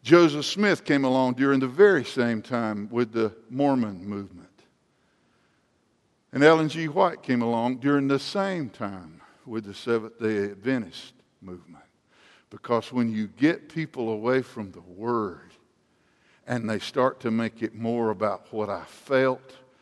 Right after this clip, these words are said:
or how I see it, then you've let down the gate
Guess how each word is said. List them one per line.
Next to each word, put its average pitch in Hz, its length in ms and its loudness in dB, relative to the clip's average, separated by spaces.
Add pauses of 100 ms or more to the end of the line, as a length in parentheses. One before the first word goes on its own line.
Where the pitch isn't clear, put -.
(300)
or 92 140 -14
how 110 400 -2
I 98 180 -4
see 113 400 -8
it, 85 80 -16 (960)
then 101 180 -12
you've 98 220 -10
let 104 280 -2
down 98 240 -4
the 87 60 -18
gate 95 580 -12